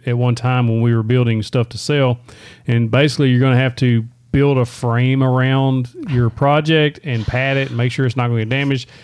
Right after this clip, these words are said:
It's just a lot of cost. But the other stuff, the smaller stuff, we were shipping stove covers, U S P S priority mail. Uh,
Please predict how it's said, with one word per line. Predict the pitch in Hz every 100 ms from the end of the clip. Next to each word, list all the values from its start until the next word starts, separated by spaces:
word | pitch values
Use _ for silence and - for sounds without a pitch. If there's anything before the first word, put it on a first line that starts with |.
| -
It's | -
just | 151
a |
lot | 147 127
of | 117
cost. | 139 101 -
But | 120 117
the | 113
other | 123 185 214
stuff, | - 131 123
the | 117
smaller | - 127 131 175 175
stuff, | 117 - 120 117
we | 131
were | 147
shipping | - 156 113
stove | - 131 131 123
covers, | 131 127 127 120
U | 120
S | 120
P | - 127
S | 120
priority | - 120 120 120
mail. | 120 143 151 135 - - - - -
Uh, | 123 113 110